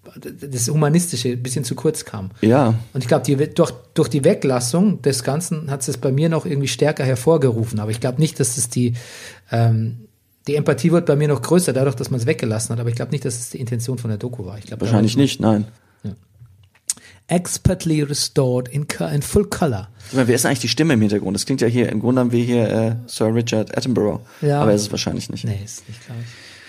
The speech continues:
Speaker 1: Ach so.
Speaker 2: Hm.
Speaker 1: Sag mal, hast du eigentlich jemals von The Expanse gehört? Diese,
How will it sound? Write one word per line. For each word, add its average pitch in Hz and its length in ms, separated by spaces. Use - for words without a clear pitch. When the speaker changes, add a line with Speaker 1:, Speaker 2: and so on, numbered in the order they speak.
Speaker 1:
Ach 143 80
so. 117 300
Speaker 2:
Hm. 139 200
Speaker 1:
Sag 160 140
mal, 190 60
hast 180 100
du - 20
eigentlich 151 120
jemals 180 220
von 160 140
The 151 140
Expanse 147 500
gehört? - 480
Diese, 127 380